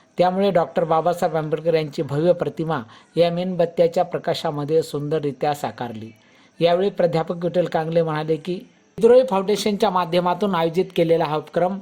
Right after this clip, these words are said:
सर्वांसाठी प्रेरणादायी आहे, असेही यावेळी प्राध्यापक विठ्ठल कांगणे यांनी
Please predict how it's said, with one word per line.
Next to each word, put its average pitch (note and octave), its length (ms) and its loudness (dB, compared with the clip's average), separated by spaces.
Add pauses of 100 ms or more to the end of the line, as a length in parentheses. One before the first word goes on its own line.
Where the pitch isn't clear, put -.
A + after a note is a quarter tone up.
(320)
सर्वांसाठी F#3 600 0
प्रेरणादायी E3+ 680 2
आहे, E3 240 2
असेही D#3+ 560 -2 (1160)
यावेळी E3 420 2 (920)
प्राध्यापक E3+ 400 0 (100)
विठ्ठल D#3+ 260 -2
कांगणे D#3 380 -2
यांनी D3+ 360 -4